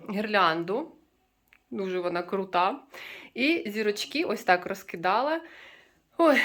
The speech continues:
і зараз покажу вам просто мою біль. В тому році я замовила, е, цифру, одиничку,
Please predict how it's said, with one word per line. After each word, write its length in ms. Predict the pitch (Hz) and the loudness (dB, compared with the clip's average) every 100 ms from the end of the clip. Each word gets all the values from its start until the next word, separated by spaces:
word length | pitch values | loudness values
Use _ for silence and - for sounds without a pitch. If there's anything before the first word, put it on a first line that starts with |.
| - | 0
і 60 | 254 | 4
зараз 320 | 254 311 392 | 6 8 6
покажу 440 | - - 214 233 320 | 2 0 0 2 4
вам 220 | 330 311 - - - - | 4 2 -6 -16 -16 -2
просто 380 | - 233 339 294 | 6 6 6 2
мою 240 | 233 226 233 | 2 0 -2
біль. 320 | 175 156 165 - - - - | -4 -4 -4 -10 -12 -12 -6
В 60 | |
тому 320 | - 330 392 311 | 6 8 8 6
році 400 | 196 208 - 202 | 4 2 -2 2
я 200 | 220 349 | 2 4
замовила, 640 | 269 247 285 262 233 220 202 | 4 2 2 2 4 2 2
е, 160 | 202 196 226 | -2 -2 -6
цифру, 460 | 254 277 285 302 - | -6 -6 -6 -4 0
одиничку, 800 | 208 214 214 285 - - 320 | 4 4 4 2 -4 -2 -2